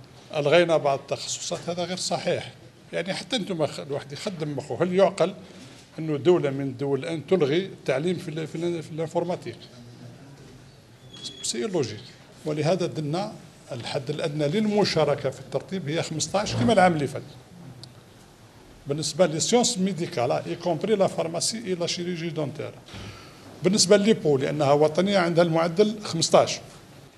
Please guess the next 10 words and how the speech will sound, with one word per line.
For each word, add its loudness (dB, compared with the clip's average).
بالنسبة 2
لل-، 0
للأقسام 2
تاع -6
الأرشيتكتور -4
اللي -8
موجودين -4
في -6
الجامعات -2
الأخرى، 2